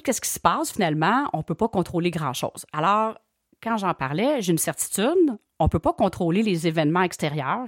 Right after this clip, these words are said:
qu'est-ce qui arrive, mais on a, on peut cependant contrôler la façon qu'on réagit. Puis c'est vraiment ça, dans le fond, la résilience, c'est d'avoir cette énergie-là, d'être toujours prêt à faire face à qu'est-ce que la vie nous présente.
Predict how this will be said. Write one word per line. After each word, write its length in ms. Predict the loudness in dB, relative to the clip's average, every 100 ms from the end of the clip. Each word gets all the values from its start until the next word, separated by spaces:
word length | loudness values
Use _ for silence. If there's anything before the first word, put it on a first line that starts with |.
| -6
qu'est-ce 180 | -6 -2
qui 120 | -2
arrive, 500 | 0 -2 -4 -6 -8 _ _ _ _
mais 280 | -2 2 2 2
on 180 | 2 2
a, 140 | 0 -2 -2
on 100 | 0
peut 140 | 0
cependant 560 | 0 -2 -2 -2 -2 -2 -2
contrôler 680 | 0 0 0 0 2 2 2
la 100 | 0
façon 280 | 0 -2 -2
qu'on 120 | -2
réagit. 560 | -2 -2 -2 -4 -8 -18 -20 _ _ _ _ _
Puis 100 | -4
c'est 140 | 0
vraiment 400 | 0 0 0 0
ça, 160 | -2 -2
dans 100 | -2
le 60 |
fond, 360 | 0 0 0 -2 -4
la 140 | -4
résilience, 760 | -2 -2 -2 -2 0 0 0
c'est 420 | 0 0 2 2 0 _ _ _ _ _ _
d'avoir 720 | 0 2 2 0 2 0 -2
cette 260 | -6 -6 0
énergie-là, 680 | 2 2 0 -2 0 0 0 -4 -4
d'être 240 | -4 -2
toujours 400 | -2 0 0 0
prêt 260 | -4 -4 -2
à 100 | -2
faire 240 | -2 -4
face 300 | -2 -4 -4
à 60 | -6
qu'est-ce 180 | -6
que 80 | -4
la 140 | -2 -2
vie 160 | -2
nous 100 | -2
présente. 640 | -2 -4 -6 -6 -12 -20